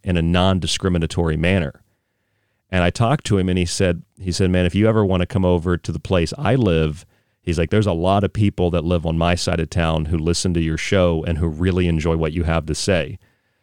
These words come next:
And he, he pretty much lived in the ghetto of Orlando. And I told him, I said, "I," and I was much younger. I was, like,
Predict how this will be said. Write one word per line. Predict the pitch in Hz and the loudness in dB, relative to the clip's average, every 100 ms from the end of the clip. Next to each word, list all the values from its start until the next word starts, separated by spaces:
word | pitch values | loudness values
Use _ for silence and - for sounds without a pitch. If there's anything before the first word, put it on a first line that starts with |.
| _ _ - | _ _ -4
And | 92 | 0
he, | 120 | 0
he | 113 | 2
pretty | 160 165 127 | 2 2 2
much | 101 | 2
lived | 107 98 | 0 0
in | 95 | 0
the | 85 | 0
ghetto | 73 92 90 80 73 - _ _ | 0 0 2 0 -2 -8 _ _
of | 85 82 73 _ - | -2 -2 -4 _ -4
Orlando. | 87 85 85 80 78 76 - | -2 2 2 2 0 -2 -4
And | 90 85 | -2 0
I | 90 | 2
told | 101 90 | 2 0
him, | 87 | 0
I | 85 | -2
said, | 80 90 87 | -2 -4 -2
"I," | 113 110 _ _ _ _ - | -2 -4 _ _ _ _ -4
and | 92 | 0
I | |
was | 98 85 | 0 0
much | 104 92 98 | 0 0 -2
younger. | 87 78 82 | -2 0 -2
I | |
was, | 80 | 0
like, | 80 76 | -2 -4